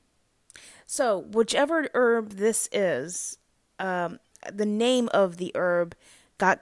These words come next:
clipped out when I took the, the snapshot, but, um, it aids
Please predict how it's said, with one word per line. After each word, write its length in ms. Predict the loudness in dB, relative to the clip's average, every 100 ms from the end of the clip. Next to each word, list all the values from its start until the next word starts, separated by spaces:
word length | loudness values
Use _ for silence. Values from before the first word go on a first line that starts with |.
| _
clipped 500 | -12 0 0 0 -8 -2
out 380 | 2 4 2 -6
when 160 | -8
I 80 | -6
took 300 | -6 -8 -10 _
the, 320 | -8 -6 -6 -8
the 80 | -6
snapshot, 920 | -6 -4 -4 -4 -2 0 2 2 0 _ _
but, 280 | -2 0 0
um, 320 | -4 -8 -16 -20 _ _ _ _ _ _ _ _ _ _ _ _ _ _ _ -20 -20 _ _ _ _ _ _ _ _ _ _ _ _ _ _ _ _ _ _ _ _ _ _ _ _ _ _ _ _
it 500 | -2 -2 -4 _ -20 _
aids 580 | 2 4 6 2 -2 -6